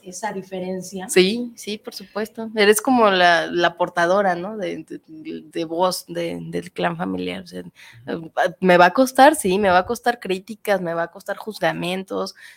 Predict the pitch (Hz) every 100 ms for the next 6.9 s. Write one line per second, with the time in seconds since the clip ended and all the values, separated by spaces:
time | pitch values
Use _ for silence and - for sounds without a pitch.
0 | _ 175 180 180 196 - 202 196 185 165
1 | 160 185 185 196 190 175 - 170 170 -
2 | - 185 226 262 226 196 175 170 - 190
3 | 190 196 180 175 185 - - 180 - 185
4 | 185 185 196 208 214 214 196 208 202 202
5 | 202 214 214 185 180 175 - 196 233 247
6 | 262 220 208 226 220 185 170 - 165